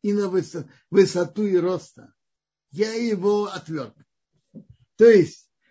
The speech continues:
Бог его послал <laughs> помазать младшего, не, не этого.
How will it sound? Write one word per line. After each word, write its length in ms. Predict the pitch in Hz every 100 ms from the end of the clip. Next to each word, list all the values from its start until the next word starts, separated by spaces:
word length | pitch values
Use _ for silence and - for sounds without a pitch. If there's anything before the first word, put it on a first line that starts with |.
| _
Бог 340 | 202 262 254
его 220 | 196 175 170
послал 920 | 165 156 147 160 160 156 139 139 - _
<laughs> 1040 | 151 - 131 107 110 _ _ _ _ _ _
помазать 640 | 139 131 139 160 151 170 170
младшего, 720 | 247 302 254 - 240 175 _ _ _ _ -
не, 360 | 180 240 262
не 320 | 208 233 285
этого. 320 | 233 - 226